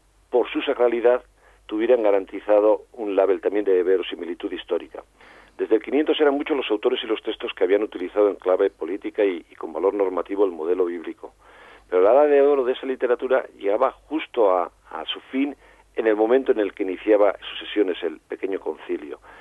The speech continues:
En ese sentido, la cruzada de, del cenáculo frente a autores como Spinoza o Simón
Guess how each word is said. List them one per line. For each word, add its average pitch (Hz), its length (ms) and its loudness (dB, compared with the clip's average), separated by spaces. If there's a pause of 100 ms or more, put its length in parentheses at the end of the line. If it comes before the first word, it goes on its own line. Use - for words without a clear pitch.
(260)
En 104 100 -8
ese 123 100 -2
sentido, 156 280 4
la 123 100 4
cruzada 117 320 2
de, 127 200 6
del 107 320 -2 (100)
cenáculo 107 680 0 (120)
frente 92 300 -2
a 82 40 0
autores 107 380 0
como 87 200 -8
Spinoza 107 640 -2
o 95 240 -2 (120)
Simón 113 320 -2